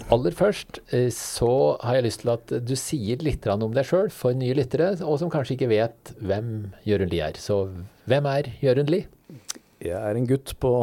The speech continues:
Speaker 2: <laughs> toogfemti år,
Speaker 1: Ja.
Speaker 2: fra Ål i Hallingdal, som, eh,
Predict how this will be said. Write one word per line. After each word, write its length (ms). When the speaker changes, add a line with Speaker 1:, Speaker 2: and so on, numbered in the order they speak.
Speaker 2:
<laughs> 180
toogfemti 480
år, 160
Speaker 1:
Ja. 220
Speaker 2:
fra 160
Ål 240
i 80
Hallingdal, 400
som, 560
eh, 160